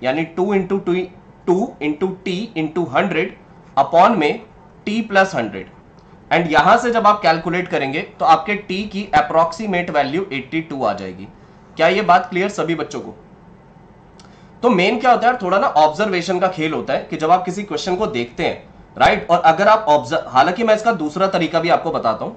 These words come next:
ठीक है, लेकिन मुझे लगता है कि अगर आप इस तरह observe कर गए कि यार train जब electric post को पार करेगी तो एक्स की speed से क्रॉस करेगी, First man को वो x minus two की speed से क्रॉस करेगी, Second man को X minus four की speed से cross करेगी,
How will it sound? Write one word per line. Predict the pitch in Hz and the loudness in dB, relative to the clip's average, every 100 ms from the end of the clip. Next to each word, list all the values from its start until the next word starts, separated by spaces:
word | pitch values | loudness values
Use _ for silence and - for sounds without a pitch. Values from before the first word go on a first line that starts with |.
| - | -10
ठीक | 143 175 | -6 -2
है, | 139 - - - - | -2 -4 -20 -14 -4
लेकिन | 170 214 | 0 2
मुझे | 165 214 | 2 2
लगता | 226 - 196 | 2 0 -2
है | |
कि | 202 | 0
अगर | 214 202 | 0 2
आप | - 175 | 2 -2
इस | 170 | -2
तरह | 196 - | 2 4
observe | 147 147 131 175 - | 4 2 2 0 2
कर | 170 | -2
गए | 131 143 - - - - | -2 -4 -8 -14 -10 0
कि | 185 | 2
यार | 226 | 2
train | - 170 196 | 0 -2 0
जब | 214 233 - - | 0 -2 -6 -10
electric | 151 147 - 226 226 | 0 0 2 -2 -6
post | 208 208 - | -4 -4 -2
को | 226 | 0
पार | 220 165 196 | 4 4 4
करेगी | 190 170 190 240 - | 0 -2 -4 -8 -10
तो | 196 147 | -6 -4
एक्स | 147 | -4
की | - 196 | -6 -6
speed | 185 165 | -2 -4
से | 185 | -4
क्रॉस | 185 160 160 | 0 2 2
करेगी, | 165 147 143 151 - - - - | -2 -4 -4 -8 -14 -20 -20 0
First | - 247 220 | 4 4 4
man | 208 202 | 2 2
को | 202 214 220 - | 2 0 -2 -4
वो | 160 170 | -8 -2
x | 156 - | -2 0
minus | 170 160 175 175 | 2 2 0 -2
two | 156 | -4
की | 147 165 | -2 -4
speed | 165 156 | -4 -4
से | 170 | -4
क्रॉस | 160 139 - | 2 2 0
करेगी, | 135 131 135 - - - | -4 -4 -6 -10 -18 -20
Second | - - 202 214 | -4 0 0 2
man | 208 190 | 2 2
को | 190 208 202 - | 2 -2 -2 -2
X | 165 - | -2 0
minus | 175 165 196 | 0 0 0
four | - 165 | -2 -2
की | 160 147 | -2 -6
speed | 143 120 | -6 -8
से | 139 | -6
cross | - 107 | -4 -4
करेगी, | - 98 90 | -4 -12 -12